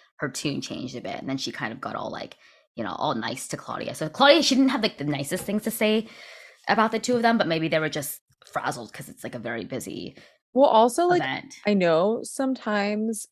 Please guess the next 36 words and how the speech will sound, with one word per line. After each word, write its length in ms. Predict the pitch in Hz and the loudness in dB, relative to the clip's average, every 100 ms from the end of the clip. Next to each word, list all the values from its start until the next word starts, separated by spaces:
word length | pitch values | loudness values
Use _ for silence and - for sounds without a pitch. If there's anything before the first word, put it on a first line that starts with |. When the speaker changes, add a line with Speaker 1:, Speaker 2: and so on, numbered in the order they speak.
| _ - | _ -10
Speaker 2:
when 280 | 185 180 - | -4 -4 -4
I 180 | - 156 | 2 4
have 460 | 156 165 175 190 165 | 4 2 0 -2 -2
nerves, 760 | 165 151 139 156 185 226 - - _ _ _ - | -4 -2 0 2 2 0 -8 -14 _ _ _ 0
I 160 | 175 | 2
may 260 | 170 170 165 | 4 2 2
not 220 | 175 185 | 2 0
be 100 | 190 | 0
my 160 | 175 170 | 2 0
normal 440 | 160 151 147 147 - | 0 -2 0 0 -2
effervescent 580 | 165 160 143 160 - - | 0 2 2 -2 -6 -2
self. 320 | - 82 - | 0 0 2
Like, 120 | 180 | 2
was 140 | 180 170 | 4 4
I, 160 | 170 - | 4 4
if 80 | 180 | 4
I 80 | |
was 100 | 180 | 4
about 160 | 220 226 | 4 0
to 60 | - | 2
give, 100 | 214 | 2
like, 100 | 180 | 2
a 60 | |
ted 260 | - 160 156 | 0 0 0
Talk, 360 | 185 175 196 - | 2 4 2 4
like, 220 | 170 160 | 4 4
and 280 | - 160 143 - | 2 -2 -4 -6
somebody 280 | - 165 170 | 0 0 2
were 120 | 175 | 2
to 80 | 160 | 0
try 220 | - 147 | 2 4
to, 60 | 151 | 4
like, 120 | 156 | 2
interact 420 | 135 147 147 - | 0 2 2 0
with 100 | 180 | -2
me, 320 | 202 214 220 | 2 2 2